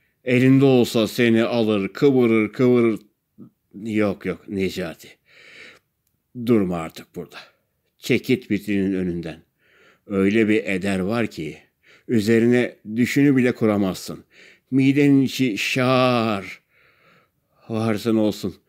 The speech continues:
Ne dedi doktor? Boş bırakma mideni. Şuradan bir simit alırsın. Olur biter.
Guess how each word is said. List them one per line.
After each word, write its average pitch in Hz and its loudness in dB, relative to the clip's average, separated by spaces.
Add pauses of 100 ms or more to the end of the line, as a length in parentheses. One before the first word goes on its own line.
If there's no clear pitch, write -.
(360)
Ne 139 0
dedi 113 0
doktor? 127 -4 (360)
Boş 117 0
bırakma 110 -2
mideni. 85 -8 (460)
Şuradan 123 0
bir 127 -4
simit 143 2
alırsın. 101 -4 (520)
Olur 131 4
biter. 123 0